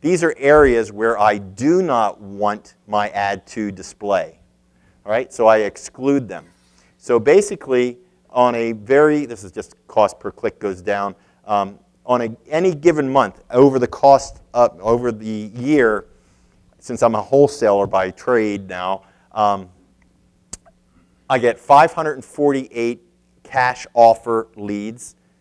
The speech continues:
Eighteen people asked for a free report. I got twenty stop foreclosure leads for a total cost of using Google on an average month of three hundred bucks. That's fifty cents a lead. Guys, would you pay three hundred bucks to get six hundred leads? Yes?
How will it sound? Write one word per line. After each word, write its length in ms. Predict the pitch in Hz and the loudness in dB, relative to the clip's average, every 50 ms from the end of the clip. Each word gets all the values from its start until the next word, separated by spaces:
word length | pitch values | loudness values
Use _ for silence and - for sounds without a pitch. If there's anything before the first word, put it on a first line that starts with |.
| _ _ _ _ _ - | _ _ _ _ _ -6
Eighteen 340 | 123 131 131 - - 139 127 | -6 -6 -6 -6 -10 -12 -10
people 320 | - 131 127 - 120 113 | -8 -8 -8 -2 0 0
asked 140 | 113 107 - | 0 0 0
for 100 | - 117 | -4 -8
a 40 | 104 | -8
free 180 | - - 123 | -8 -8 -10
report. 400 | 113 110 104 _ - 110 107 104 | -10 -10 -10 _ 0 0 2 2
I 40 | 104 | 0
got 140 | 104 104 104 | -2 -6 -6
twenty 280 | - - 117 117 117 101 | -6 -8 -6 -6 -6 -8
stop 300 | - - 110 107 - - | -8 -6 -6 -6 -6 -8
foreclosure 440 | 104 92 _ - 113 110 104 101 | -14 -12 _ -4 -2 -2 -2 -4
leads 220 | 98 95 95 90 - | -10 -14 -14 -14 -12
for 120 | - 107 | -10 -12
a 60 | 98 | -12
total 360 | - _ _ - 160 165 156 147 | -12 _ _ -6 -4 -4 -4 -4
cost 360 | - - 135 127 123 - - | -4 -4 -4 -4 -4 -6 -10
of 80 | 113 | -16
using 280 | 113 113 107 107 101 101 | -14 -14 -14 -14 -14 -12
Google 380 | 101 113 110 110 104 101 101 - | -10 -8 -6 -6 -6 -8 -8 -12
on 140 | - 104 104 | -16 -18 -16
an 120 | 101 101 107 | -16 -14 -12
average 340 | 107 107 107 113 104 - | -10 -10 -10 -10 -12 -14
month 220 | 104 101 104 101 _ | -12 -14 -14 -14 _
of 80 | 87 | -20
three 180 | _ - 104 95 | _ -14 -12 -12
hundred 180 | 95 95 92 82 85 | -12 -12 -16 -14 -10
bucks. 380 | 90 85 85 _ - - - _ _ _ _ _ _ _ _ _ _ - | -10 -10 -10 _ -20 -20 -20 _ _ _ _ _ _ _ _ _ _ -12
That's 200 | - 95 - - | -12 -12 -10 -8
fifty 260 | - 143 131 - 123 | -10 -10 -8 -10 -12
cents 300 | - - 120 113 - - | -8 -8 -8 -8 -10 -12
a 40 | 107 | -12
lead. 300 | 101 98 98 90 82 87 _ _ _ _ _ _ _ _ _ _ _ _ _ _ _ _ _ _ _ _ _ | -10 -10 -10 -10 -10 -14 _ _ _ _ _ _ _ _ _ _ _ _ _ _ _ _ _ _ _ _ _
Guys, 500 | - 104 110 98 82 87 - - - - _ _ _ _ _ _ _ _ _ _ _ _ _ _ _ _ _ _ _ | 0 2 2 2 0 -2 -8 -16 -18 -20 _ _ _ _ _ _ _ _ _ _ _ _ _ _ _ _ _ _ _
would 200 | 90 101 101 98 | -12 -10 -8 -8
you 100 | 120 123 | -8 -8
pay 220 | - - 127 127 | -4 -2 -2 -2
three 160 | 123 - - | -2 -4 -8
hundred 200 | 123 123 120 98 | -8 -8 -6 -2
bucks 220 | - 113 117 117 - | 0 0 0 0 -2
to 60 | - | -10
get 160 | 107 110 - | -12 -12 -12
six 260 | - - 135 120 - | -12 -12 -12 -12 -10
hundred 240 | - 117 117 113 101 | -10 -10 -8 -8 -8
leads? 420 | 98 104 110 117 127 - - - _ _ _ _ _ _ _ _ _ _ _ _ _ _ _ _ _ _ _ _ _ _ _ _ _ _ _ _ | -6 -6 -6 -6 -8 -12 -20 -20 _ _ _ _ _ _ _ _ _ _ _ _ _ _ _ _ _ _ _ _ _ _ _ _ _ _ _ _
Yes? 400 | - 101 131 190 - - - _ | -4 -4 -4 -4 -4 -10 -20 _